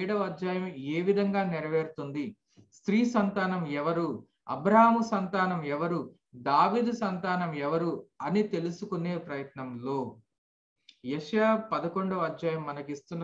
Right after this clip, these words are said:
సమాధానం, క్రొత్త నిబంధన సహాయం లేకుండానే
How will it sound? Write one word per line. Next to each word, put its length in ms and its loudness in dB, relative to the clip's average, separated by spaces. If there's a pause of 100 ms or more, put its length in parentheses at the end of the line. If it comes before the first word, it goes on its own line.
(160)
సమాధానం, 640 -4 (560)
క్రొత్త 260 -2 (120)
నిబంధన 380 4 (120)
సహాయం 400 0 (120)
లేకుండానే 680 -6